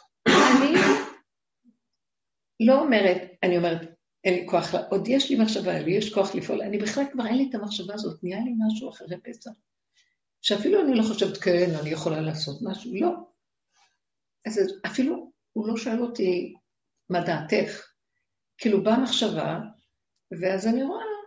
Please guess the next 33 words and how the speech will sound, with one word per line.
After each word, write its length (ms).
שהוא 640
פותח 380
לי 140
את 60
הפה 180
לדבר, 560
הוא 120
נותן 280
לי 140
חשק 340
לדבר 320
על 160
המחשבה, 640
ולהגיד 420
לו, 180
"תראה, 320
אני, 360
אני, 260
זה 140
רק 200
אתה 160
יכול 220
לעשות 340
את 100
זה, 100
אני 160
הלא 180
במילא 480
כבר, 340
אתה 160
מבין 360
שאני 320
כבר 180